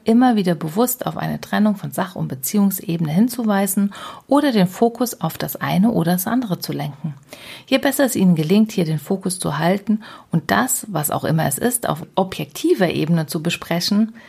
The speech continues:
wenn möglich auch noch ohne Emotionen, desto leichter werden sich Lösungen finden lassen.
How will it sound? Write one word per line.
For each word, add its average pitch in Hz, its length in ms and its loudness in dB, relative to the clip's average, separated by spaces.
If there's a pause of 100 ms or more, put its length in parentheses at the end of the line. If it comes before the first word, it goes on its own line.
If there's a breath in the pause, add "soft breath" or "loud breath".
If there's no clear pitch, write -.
(200 loud breath)
wenn 165 160 4
möglich 185 540 2
auch 151 160 -2
noch 165 140 2
ohne 175 260 4
Emotionen, 196 720 2 (300 loud breath)
desto 262 220 -2
leichter 208 420 2
werden 160 240 2
sich 208 180 -2
Lösungen 160 400 2
finden - 420 -4
lassen. - 520 -6